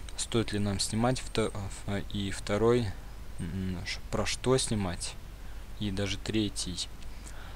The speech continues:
э, стоит ли снимать, э, подкасты на веб-, ну, на веб-камеру.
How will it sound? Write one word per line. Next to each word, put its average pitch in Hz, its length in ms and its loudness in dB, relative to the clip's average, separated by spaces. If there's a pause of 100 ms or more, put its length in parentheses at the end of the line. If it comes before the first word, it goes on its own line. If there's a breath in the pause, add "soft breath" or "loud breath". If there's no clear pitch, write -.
(120 loud breath)
э, 98 300 4
стоит 120 320 6
ли 107 280 2
снимать, 101 680 2 (1040)
э, 92 300 -4
подкасты - 580 2
на 92 160 4
веб-, 104 160 0 (400)
ну, 107 200 0 (140)
на 101 100 0
веб-камеру. 92 680 -2